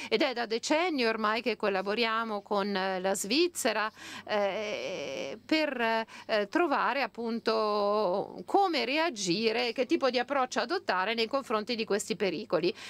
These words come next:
Quindi esistono solo delle risposte, risposte integrali alle, eh, sfide olistiche. Eh, abbiamo appunto due casi che abbiamo esaminato prima, in primo luogo appunto la siccità, in secondo luogo, eh, gli eventi alluvionali che sono fra di loro interconnessi.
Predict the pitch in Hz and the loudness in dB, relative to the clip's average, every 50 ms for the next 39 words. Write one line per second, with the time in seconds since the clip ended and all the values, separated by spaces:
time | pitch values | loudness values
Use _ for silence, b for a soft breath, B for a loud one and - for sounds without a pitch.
0 | B B 330 339 247 226 - - - 233 262 208 269 349 370 - - - 240 226 | B B 0 0 2 -2 -6 -2 -2 -2 0 2 2 2 2 2 0 0 0 0
1 | 214 220 - - 311 294 285 269 240 202 208 208 202 196 202 220 214 - - 226 | 0 -2 -2 0 0 0 0 0 0 0 -2 -2 0 0 0 -2 -2 0 0 -2
2 | 208 208 202 - - 202 196 190 190 190 - - 214 202 - - 190 180 226 233 | -2 -2 -4 -4 -2 -2 0 0 -2 -2 -2 -2 -2 -2 -2 -6 -4 -2 -2 0
3 | 262 277 254 240 247 262 302 359 381 370 220 170 175 180 208 214 208 220 - B | 0 0 0 0 0 -2 -2 -2 -2 -2 -2 -2 -4 -4 -4 -4 -4 -6 -8 B
4 | B B B 220 208 196 - - 285 269 214 233 254 381 415 330 269 269 294 - | B B B 0 2 2 0 0 0 0 2 2 0 0 0 0 0 0 -2 -2
5 | - - 339 349 - 359 370 415 403 - B B B B B B B B - 202 | 0 0 0 2 2 2 0 0 -2 -4 B B B B B B B B -2 -2
6 | 202 185 196 151 - - - 220 190 190 247 269 269 262 254 254 254 - - 262 | -2 -2 -2 -6 -6 -6 -4 -6 -4 -2 0 0 2 0 0 -2 -4 -4 -4 -4
7 | 262 254 - 262 247 226 254 247 233 - 285 277 269 285 302 320 285 349 339 285 | -4 0 0 0 2 2 2 0 2 2 0 0 2 2 2 0 0 0 0 0
8 | 214 202 208 208 208 208 226 240 233 220 226 226 214 226 359 381 359 - 254 269 | 0 0 0 0 0 0 0 0 0 0 0 -2 -2 -2 -2 -4 -4 -4 -2 0
9 | 302 302 302 311 294 349 370 370 320 - 180 220 247 240 226 202 262 254 247 294 | 2 2 2 2 2 2 4 2 2 0 -2 -2 -2 -2 -2 0 0 2 2 4
10 | 359 349 285 269 294 294 302 269 - - 233 214 - 214 208 214 - - 285 254 | 4 4 4 4 2 2 0 -4 -4 -4 -6 -2 0 0 0 0 -2 -2 -2 0
11 | - 415 403 - 233 220 240 269 - - 247 - 269 262 269 320 339 294 247 180 | 0 0 2 2 0 -2 -2 -4 -4 -4 -2 0 0 0 2 4 4 4 4 4
12 | 180 185 202 226 247 247 - B B B B 254 B 208 202 196 190 196 240 262 | 2 2 2 2 0 0 -2 B B B B -4 B 0 2 2 0 0 0 0
13 | 226 226 233 233 - 247 220 226 214 214 190 214 220 214 208 185 180 170 175 220 | 0 0 0 0 0 -2 -2 -2 -4 -8 -6 -4 -4 -4 -2 -2 -2 -2 -2 -2
14 | 226 - 285 285 - - 175 180 233 233 220 - - - - - 285 262 254 240 | -2 -2 -2 -2 0 0 0 0 0 0 -2 -6 -10 -16 -6 -4 -2 -2 -2 -4
15 | 277 247 214 185 185 185 196 214 220 214 - - 240 254 - - - - - 214 | -6 -6 -6 -6 -4 -4 -2 -2 -2 -2 -2 -2 -2 0 0 -2 -2 0 -2 -2
16 | 196 190 - 139 - 139 - - - - 185 180 180 | -2 -4 -6 -6 -6 -6 -6 -6 -2 2 2 2 2